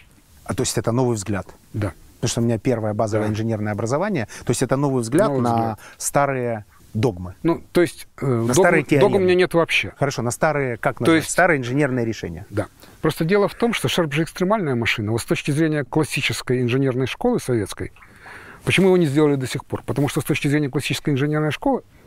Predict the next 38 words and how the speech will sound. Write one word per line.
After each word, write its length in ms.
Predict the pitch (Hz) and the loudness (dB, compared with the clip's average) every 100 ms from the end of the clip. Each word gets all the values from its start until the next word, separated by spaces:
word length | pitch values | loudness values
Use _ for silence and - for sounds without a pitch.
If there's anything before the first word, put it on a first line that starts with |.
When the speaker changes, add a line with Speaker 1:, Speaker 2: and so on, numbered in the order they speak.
| - | -2
Speaker 2:
он 120 | 160 | 2
бы 80 | 160 | 2
не 80 | 156 | 2
поехал. 420 | 143 107 - - _ - _ - - - - - - - - - - | 0 -2 -4 -20 _ -20 _ -20 -20 -20 -20 -20 -20 -20 -20 -14 -6
Потому 260 | 139 170 | 0 2
что 140 | 131 147 | 2 0
для 100 | 147 | 2
того, 140 | 170 | 2
чтобы 160 | - 170 | 2 -2
он 60 | |
поехал, 340 | 160 226 302 214 | 2 2 2 2
он 80 | 175 | 2
должен 240 | 202 185 | 0 2
был 100 | 175 | 2
весить 260 | 165 208 151 | 0 0 -2
где-то 200 | 143 143 | 0 0
в 60 | |
два 100 | 135 | -2
с 60 | - | -2
половиной 240 | 151 135 | 0 2
раза 180 | 135 120 | 2 0
больше. 400 | 113 98 - - - - - | -2 -2 -4 -6 -12 -14 -4
Если 140 | 127 | 0
бы 60 | 160 | 2
он 80 | |
весил 220 | 160 - 170 | 2 0 2
в 20 | |
два 100 | 170 | 0
с 60 | |
половиной 260 | - 180 175 | 0 0 2
ра-, 160 | 175 175 175 | 2 2 2
раза 160 | 160 | 2
больше, 220 | 190 240 | 0 0
он 60 | 151 | 0
бы 60 | 127 | 0
просто 240 | - - | -2 -2
утонул. 240 | 151 139 117 | 0 0 0
Speaker 1:
Утонул. 320 | 117 95 | -2 -4